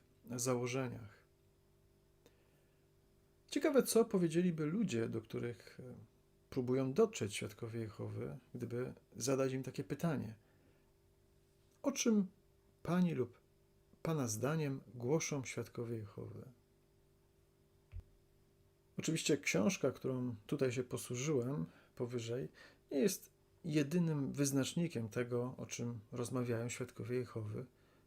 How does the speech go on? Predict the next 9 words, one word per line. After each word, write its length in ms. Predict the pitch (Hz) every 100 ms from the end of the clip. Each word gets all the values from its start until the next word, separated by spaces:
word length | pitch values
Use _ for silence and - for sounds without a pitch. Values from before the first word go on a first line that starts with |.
| _
z 160 | - 120
ludźmi, 520 | 127 123 107 110 139
do 100 | 147
których 280 | 123 113 113
zachodzą. 520 | 131 143 135 104 101 - _ _ _ _ _
Mają 180 | - 214
również 340 | 202 190 196 285
inne 260 | 190 117
wskazówki. 640 | 104 - 110 110 - -